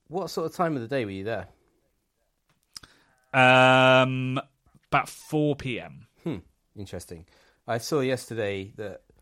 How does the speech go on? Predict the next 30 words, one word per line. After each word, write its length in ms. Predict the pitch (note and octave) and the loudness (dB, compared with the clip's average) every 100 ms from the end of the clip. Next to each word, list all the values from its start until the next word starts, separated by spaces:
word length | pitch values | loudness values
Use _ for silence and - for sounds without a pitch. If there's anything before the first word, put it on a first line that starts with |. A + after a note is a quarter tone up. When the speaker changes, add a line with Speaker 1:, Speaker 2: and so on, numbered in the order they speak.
| _ _ _ _ - | _ _ _ _ -2
Speaker 1:
thirty-nine 1000 | D#3+ D#3 - C#3+ C3+ B2+ B2 A#2+ A2+ G2+ | 0 0 -4 -4 -2 -2 -2 -6 -10 -14
Just 260 | - A#2+ - | -8 -8 -6
Stop 280 | - A#2 G#2+ | -6 -6 -4
Oil, 460 | A#2 A2+ G2+ F2+ - _ _ _ - | -2 -2 -2 -8 -16 _ _ _ -14
uh, 240 | F#2+ F#2 | -10 -10
protesters, 680 | F2+ - G#2+ - F2+ - F#2 | -10 -10 -10 -10 -14 -14 -18
peaceful 400 | - D#3+ D3 A#2+ | -10 -10 -8 -10
protesters, 760 | B2+ A2+ G#2+ F2+ - F2 - - _ _ _ _ _ _ | -6 -8 -8 -12 -12 -18 -20 -20 _ _ _ _ _ _
were 260 | A2+ G#2 G2+ | -8 -6 -4
arrested 540 | G#2+ G#2 - E2+ - - _ _ _ _ - | -4 -6 -10 -14 -16 -20 _ _ _ _ -8
without 420 | G#2+ A2+ A2+ F#2 | -6 -2 -2 -2
being 300 | A2 G2+ G#2 | -4 -6 -6
read 320 | G#2 G2+ F#2 - _ | -6 -6 -10 -20 _
Section 460 | - G#2 F#2 F#2+ F2+ | -14 -12 -12 -14 -12
twelve 280 | G#2 F#2+ | -8 -8
notices 460 | F#2 F#2+ E2 F#2 F2 | -10 -12 -12 -16 -14
or 80 | F#2 | -14
anything, 320 | F2+ - E2 _ _ _ _ _ _ - | -14 -14 -18 _ _ _ _ _ _ -8
uh, 300 | G2 F#2+ F#2+ | -6 -6 -8
for 160 | - | -10
just, 280 | A2+ A2+ - _ | -8 -8 -10 _
Speaker 2:
Oh, 80 | A2+ | -10
Speaker 1:
just 220 | B2+ A2 | -6 -6
Speaker 2:
right. 80 | C3 | -6
Speaker 1:
literally 320 | A#2+ G2+ G#2+ | -8 -8 -12
just 180 | G2+ G2 | -12 -12
walking 360 | G2+ F#2+ - F#2+ | -12 -14 -12 -12
on 60 | F2+ | -10
a 40 | |
road. 300 | F#2 F2 | -10 -10